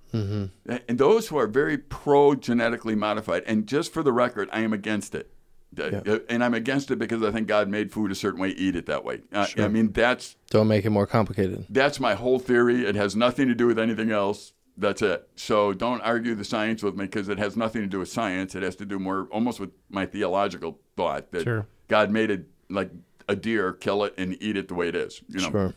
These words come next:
Speaker 2: kind of thing. However, I have heard some very good arguments about taking care of people of the world with, because of the increased production that we're able to have.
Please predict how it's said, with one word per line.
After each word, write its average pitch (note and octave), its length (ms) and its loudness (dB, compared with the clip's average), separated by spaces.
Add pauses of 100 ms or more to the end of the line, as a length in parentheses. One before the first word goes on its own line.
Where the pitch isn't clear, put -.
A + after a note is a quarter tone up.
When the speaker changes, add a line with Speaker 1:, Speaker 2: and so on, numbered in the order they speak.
(160)
Speaker 2:
kind F2+ 180 -4
of D2 80 -12
thing. G1+ 200 -10 (720)
However, B2+ 600 2 (520)
I F#3 160 -4
have G3 180 -2
heard C#3+ 300 -6
some G#2 300 -4
very F3+ 440 -4 (260)
good F3+ 240 0
arguments C#3 640 -6 (960)
about A#2+ 480 0 (220)
taking F3 360 -4
care C3+ 380 -2
of A2+ 280 0
people C#3+ 300 -2
of A#2 60 -4
the G#2+ 80 -2
world A#2 420 -2 (100)
with, G#2 160 0 (360)
because A#2+ 360 -2
of A2 140 -2
the G#2 280 -2
increased C#3 540 -2
production G#2 440 -2
that F#2 160 -8
we're F#2 120 -4
able D#2 220 -4
to F2+ 80 -10
have. A2 540 -6